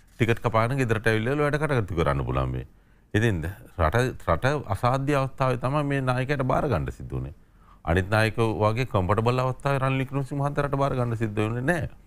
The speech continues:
මේ තරම් ප්‍රපාතයේ වැටිච්ච රට බා-, රට වැටිච්ච අවස්ථාවක් ලංකා ඉතිහාසයේ කවදාවත් නැහැනේ. ඉතින් ඉතින් අමාරු තැනදී මේක බාර ගන්න තියෙනවා. ඉතින් මේ බාරගත් එක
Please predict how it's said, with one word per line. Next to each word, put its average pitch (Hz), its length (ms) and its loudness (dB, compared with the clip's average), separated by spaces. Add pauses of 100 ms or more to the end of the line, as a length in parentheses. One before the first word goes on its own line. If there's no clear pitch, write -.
(440)
මේ 98 180 4
තරම් 117 260 2
ප්‍රපාතයේ 123 520 2
වැටිච්ච 123 360 0
රට 120 240 2
බා-, 120 220 2
රට 113 420 2
වැටිච්ච 113 420 0
අවස්ථාවක් 123 560 -2
ලංකා 107 300 2
ඉතිහාසයේ 92 320 0
කවදාවත් 95 460 0
නැහැනේ. 165 400 0 (320)
ඉතින් 101 220 -2
ඉතින් 107 260 -2
අමාරු 80 340 0
තැනදී 90 260 -2
මේක 156 180 -4
බාර 165 180 2
ගන්න 98 180 -2
තියෙනවා. 64 280 -2 (400)
ඉතින් 117 220 2
මේ 110 140 2
බාරගත් 90 580 0
එක 82 160 0